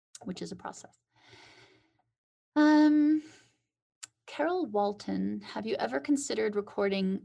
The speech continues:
with a Philharmonic Orchestra like Elvis and other artists have done?" I have thought about it. I did a Hollywood Bowl show with the L A Philharmonic,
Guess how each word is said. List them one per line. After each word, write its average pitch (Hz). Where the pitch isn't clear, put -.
with 190
a 202
Philharmonic 180
Orchestra 180
like 170
Elvis 180
and -
other 185
artists 185
have 98
done?" -
I -
have 453
thought 208
about 180
it. 175
I 214
did 233
a 208
Hollywood 180
Bowl 170
show 165
with 175
the 180
L 170
A 175
Philharmonic, 175